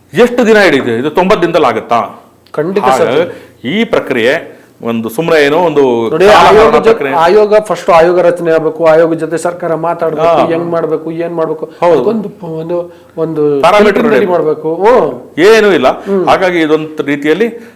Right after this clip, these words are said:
Speaker 1: ಜನರ ಕಣ್ಣಿಗೆ, ಅಂದ್ರೆ, ಮ್, ಹಿಂದುಳಿದ ವರ್ಗಗಳ ಸಮುದಾಯಗಳಿಗೆ ಮೂಗಿಗೆ ತುಪ್ಪ ಹಚ್ಚುವ ಕೆಲಸ ಬಿಟ್ರೆ ಏನೂ ಅಲ್ಲ. ಒಟ್ಟು ಈ ಸರ್ಕಾರದಿಂದ ಏನೋ ಒಂದು ಈ ಸಮುದಾಯಗಳ ನಿರೀಕ್ಷೆ ಇತ್ತಲ್ಲ,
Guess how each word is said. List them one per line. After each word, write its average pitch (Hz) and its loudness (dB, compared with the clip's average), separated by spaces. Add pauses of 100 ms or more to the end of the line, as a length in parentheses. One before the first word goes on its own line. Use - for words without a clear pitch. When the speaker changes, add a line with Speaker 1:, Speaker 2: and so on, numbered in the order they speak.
(120)
Speaker 1:
ಜನರ 147 0
ಕಣ್ಣಿಗೆ, 143 -2
ಅಂದ್ರೆ, 135 -2
ಮ್, 107 -4
ಹಿಂದುಳಿದ 165 2
ವರ್ಗಗಳ 135 2 (360)
ಸಮುದಾಯಗಳಿಗೆ 131 -2
ಮೂಗಿಗೆ 135 -4
ತುಪ್ಪ - -6
ಹಚ್ಚುವ 120 -2
ಕೆಲಸ 101 -10
ಬಿಟ್ರೆ 107 -10
ಏನೂ 113 -4
ಅಲ್ಲ. 107 -4 (460)
ಒಟ್ಟು - 0 (200)
ಈ 123 -4
ಸರ್ಕಾರದಿಂದ 170 0
ಏನೋ 151 2
ಒಂದು 131 -4
ಈ 123 -4
ಸಮುದಾಯಗಳ 131 -2
ನಿರೀಕ್ಷೆ 117 -6
ಇತ್ತಲ್ಲ, 107 -8